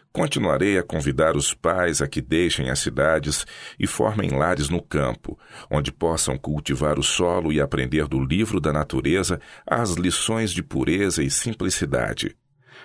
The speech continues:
As obras da natureza são ministros silenciosos de Deus, a nós dados para que nos ensinem verdades espirituais. Elas nos falam do amor de Deus e declaram a sabedoria do grande artista.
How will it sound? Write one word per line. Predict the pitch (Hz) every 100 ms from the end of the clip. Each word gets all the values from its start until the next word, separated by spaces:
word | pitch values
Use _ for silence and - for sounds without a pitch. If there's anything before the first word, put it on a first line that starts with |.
| - _ _
As | 104 110
obras | 117 135 80 71
da | 76
natureza | 71 67 65 71 76 71
são | - 104
ministros | 104 87 110 110 - - -
silenciosos | 113 110 - 95 107 92 95
de | 98 98
Deus, | 80 64 57 - - -
a | 82
nós | 76 110 107
dados | - 87 95 - -
para | 82 90
que | -
nos | 110 104
ensinem | 98 87 - 117 113
verdades | 80 82 - 90 92 85 76
espirituais. | 110 - 90 90 - - 53 50 - - - _ _ _ _ _ _ -
Elas | 71 69 71
nos | 69
falam | - 78 73 67
do | 62
amor | 57 69
de | 65
Deus | - 76 98 - - - _ _ -
e | 73
declaram | 71 - 82 87 69 67
a |
sabedoria | - - 78 69 69 85
do | 82 73
grande | - 87 120 107
artista. | 98 - - 65 - -